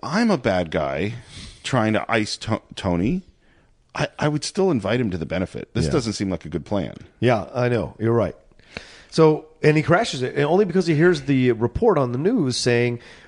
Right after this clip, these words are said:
Speaker 2: "Uh, we don't think he's gonna show up," or he's,
Speaker 1: Right.
Speaker 2: he's not gonna show up. So he shows up, and of course he pulls, he immediately goes after Obadiah and goes, "What's a guy gotta do to get invited to his
Speaker 1: Right.
Speaker 2: own benefit party?" Blah, blah, blah. And
Speaker 1: And,
Speaker 2: Obadiah's
Speaker 1: and
Speaker 2: not
Speaker 1: Obadiah's
Speaker 2: happy that he's
Speaker 1: not
Speaker 2: there.
Speaker 1: happy he's there.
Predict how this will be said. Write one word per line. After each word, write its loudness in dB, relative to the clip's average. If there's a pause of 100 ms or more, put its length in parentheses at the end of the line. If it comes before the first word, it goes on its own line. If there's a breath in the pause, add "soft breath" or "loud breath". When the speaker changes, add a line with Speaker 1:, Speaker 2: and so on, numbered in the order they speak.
Speaker 2:
"Uh, 4
we 4
don't 2
think -2
he's -6
gonna 0
show 0
up," 0
or 2
he's, 0
Speaker 1:
Right. 0
Speaker 2:
he's -4
not -2
gonna -2
show -2
up. -4
So -2
he 0
shows -2
up, -4 (280 loud breath)
and -2
of -6
course 0
he -4
pulls, -2 (160)
he 0
immediately 0
goes 0
after 0
Obadiah 2
and -2
goes, -4
"What's -8
a -10
guy 0
gotta 0
do 0
to -2
get 0
invited 0
to -12
his -2
Speaker 1:
Right. 2
Speaker 2:
own -4
benefit -4
party?" -2
Blah, -6
blah, -4
blah. -2
And -8
Speaker 1:
And, -
Speaker 2:
Obadiah's 0
Speaker 1:
and 2
Speaker 2:
not 0
Speaker 1:
Obadiah's 0
Speaker 2:
happy -2
that 0
he's -2
Speaker 1:
not 2
Speaker 2:
there. 2
Speaker 1:
happy -2
he's -12
there. 2